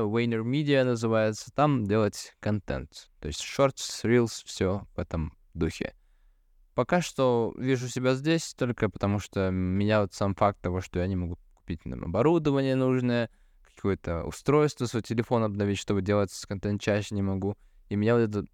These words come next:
ситуация очень бесит, потому что ты, я просто сижу, я не чувствую себя чем-то занятыми, чувс-, то, что у меня что-то, какие-то изменения происходят.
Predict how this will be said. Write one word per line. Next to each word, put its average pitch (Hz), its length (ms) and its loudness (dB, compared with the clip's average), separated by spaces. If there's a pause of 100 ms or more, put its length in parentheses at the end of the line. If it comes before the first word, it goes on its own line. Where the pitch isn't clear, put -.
ситуация 113 400 -2
очень 120 240 -4
бесит, 147 420 2
потому 98 360 0
что 92 520 -4 (220)
ты, 95 180 -4
я 98 160 2
просто 110 260 -2
сижу, 110 520 0 (640)
я 92 220 2
не 98 140 0
чувствую 101 460 -2
себя 92 680 0 (600)
чем-то 101 360 -2
занятыми, 95 760 0
чувс-, - 220 -14
то, 98 100 -4
что - 180 -6
у - 40 0
меня 95 220 0
что-то, - 280 -6
какие-то 95 240 -4
изменения 95 420 0
происходят. 98 500 0